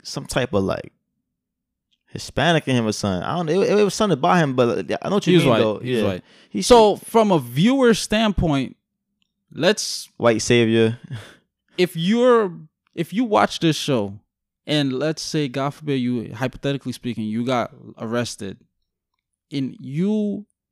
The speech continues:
Speaker 2: in your subconscious mind, let me go, let me be more acquainted with the white correction officer.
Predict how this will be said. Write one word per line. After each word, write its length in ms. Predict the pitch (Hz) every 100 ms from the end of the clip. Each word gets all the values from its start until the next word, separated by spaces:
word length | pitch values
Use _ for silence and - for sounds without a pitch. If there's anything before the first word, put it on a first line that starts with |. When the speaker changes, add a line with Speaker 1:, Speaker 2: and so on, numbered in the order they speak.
| _ _ _ _ _
Speaker 2:
in 200 | - 156
your 160 | 143 175
subconscious 680 | - 185 - 160 175 175 -
mind, 420 | 170 175 185 208 - _ _ _ _ _ _ _
let 160 | - 139
me 320 | 170 175 160 139
go, 540 | 147 143 135 123 117 - _ _ _ _ _ _ _ _ _ _
let 140 | 139
me 180 | 180 196
be 200 | 170 170
more 220 | 151 147
acquainted 320 | 143 - 143 131
with 180 | 120 110
the 80 |
white 360 | 104 104 120 117
correction 380 | - 104 - 101
officer. 480 | 95 - - -